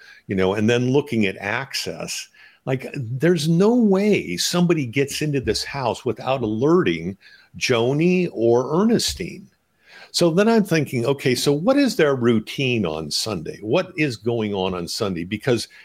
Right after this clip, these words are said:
at this time, s-, on Ju-, on, uh, July sixth, Vincent is supposed to be in Columbus, Ohio. And so the family is here. And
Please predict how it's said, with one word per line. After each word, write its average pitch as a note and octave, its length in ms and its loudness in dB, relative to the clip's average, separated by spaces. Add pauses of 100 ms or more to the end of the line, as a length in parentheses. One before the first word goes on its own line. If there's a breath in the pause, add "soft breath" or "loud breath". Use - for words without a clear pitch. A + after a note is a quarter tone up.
at C3+ 180 -4
this F#3+ 240 2
time, B2 440 -2
s-, - 260 -10
on G2+ 260 0
Ju-, B2 320 -2
on, F#2+ 400 -4
uh, F#2 200 -2
July G#2+ 520 -2
sixth, - 800 -4 (880 soft breath)
Vincent D#3+ 560 -2
is F#2+ 160 -4
supposed C3+ 440 -4
to A2+ 60 -4
be A2 180 -4
in G2 100 -4
Columbus, G2 560 -4
Ohio. E2+ 720 -6 (720 soft breath)
And G#2+ 320 -4
so A2 300 2
the F#2+ 140 -8
family D3 600 -2
is F2 140 -6
here. E2 600 -4 (720 loud breath)
And C3+ 260 -4